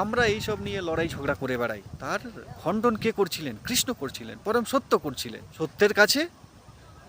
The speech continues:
জাতিভেদ প্রথা, হিন্দু, মুসলিম, ধর্ম, এসব কিচ্ছু যায় আসে না।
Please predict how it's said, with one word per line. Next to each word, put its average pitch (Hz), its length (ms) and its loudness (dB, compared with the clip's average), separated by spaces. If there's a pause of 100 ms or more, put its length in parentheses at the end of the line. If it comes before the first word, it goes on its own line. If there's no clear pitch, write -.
(220)
জাতিভেদ 147 600 2
প্রথা, 135 340 0 (240)
হিন্দু, 143 460 0
মুসলিম, 127 520 -2
ধর্ম, 139 320 6 (840)
এসব - 180 2
কিচ্ছু 330 260 2
যায় 247 180 10
আসে 180 180 2
না। 113 100 -6